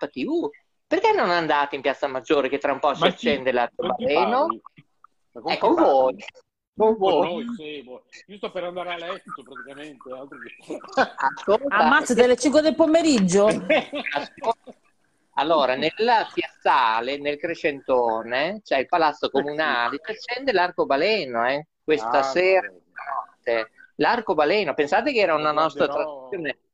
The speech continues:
Speaker 1: Ti ricordi a
Speaker 2: Guarderò in
Speaker 1: Telecittà,
Speaker 2: diretta.
Speaker 1: Antena Verde, eh?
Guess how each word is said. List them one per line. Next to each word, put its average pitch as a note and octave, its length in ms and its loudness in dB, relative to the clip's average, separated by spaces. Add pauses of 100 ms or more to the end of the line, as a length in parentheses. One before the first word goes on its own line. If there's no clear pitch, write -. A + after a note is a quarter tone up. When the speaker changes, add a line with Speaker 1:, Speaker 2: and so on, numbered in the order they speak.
(680)
Speaker 1:
Ti E3+ 100 0
ricordi F#3+ 320 4
a F3+ 60 2
Speaker 2:
Guarderò F3+ 180 -2
in F3 60 2
Speaker 1:
Telecittà, F3 640 2
Speaker 2:
diretta. - 160 -6
Speaker 1:
Antena E3 340 -2
Verde, D#3+ 840 0
eh? F#3+ 340 -2